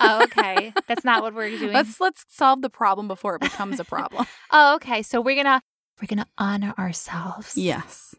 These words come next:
Speaker 1: Okay. And we're gonna give ourselves permission to say no.
Speaker 2: So how do you say no when your friend asks you to do something with them?
Speaker 1: Okay, I would say,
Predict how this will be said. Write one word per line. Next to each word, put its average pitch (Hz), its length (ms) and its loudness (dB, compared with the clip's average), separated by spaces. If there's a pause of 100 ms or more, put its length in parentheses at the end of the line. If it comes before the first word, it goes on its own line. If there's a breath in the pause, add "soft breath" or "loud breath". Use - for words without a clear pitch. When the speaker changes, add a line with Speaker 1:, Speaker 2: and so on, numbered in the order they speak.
(120)
Speaker 1:
Okay. - 400 -16 (540)
And 202 160 2
we're 208 100 4
gonna 202 320 2 (640)
give 214 160 -2
ourselves 240 400 2
permission 233 600 -2
to 220 280 -6
say 180 500 0
no. 208 640 4 (520)
Speaker 2:
So - 140 -2
how 196 180 2
do 202 80 0
you 226 80 0
say 311 220 2
no 226 380 2 (500)
when 302 160 6
your 349 100 4
friend 160 360 0 (520)
asks - 360 -4
you 262 60 4
to 302 60 2
do 392 120 4
something 156 400 -4
with 151 240 -8
them? 170 160 -14 (920)
Speaker 1:
Okay, 220 220 2
I 190 60 6
would 208 140 4
say, 190 580 2